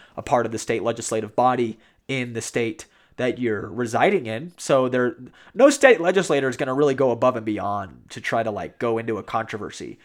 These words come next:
They're gonna usually lay low, as low, as low as possible. So state legislators don't really have the courage, uh, to make that happen. And so people have to realize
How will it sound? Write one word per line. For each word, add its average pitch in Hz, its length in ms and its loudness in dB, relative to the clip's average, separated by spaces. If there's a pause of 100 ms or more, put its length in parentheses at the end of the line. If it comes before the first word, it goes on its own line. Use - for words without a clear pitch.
They're 135 140 -2
gonna 151 120 0
usually 143 360 2
lay 127 240 0
low, 123 340 2
as 113 160 -2
low, 117 220 2
as 117 180 -4
low 147 540 4
as 131 80 0
possible. 90 560 -2 (260)
So 139 140 -2
state 233 240 8
legislators 180 500 6
don't 147 160 0
really 123 180 -2
have 120 200 2
the 113 80 -6
courage, 127 680 -4 (360)
uh, 117 520 2
to 120 360 -2
make 113 240 -10
that 117 180 -4
happen. 120 460 -4 (400)
And 120 200 -6
so 117 600 0 (960)
people 147 240 2
have 131 100 0
to 117 60 -6
realize 120 500 0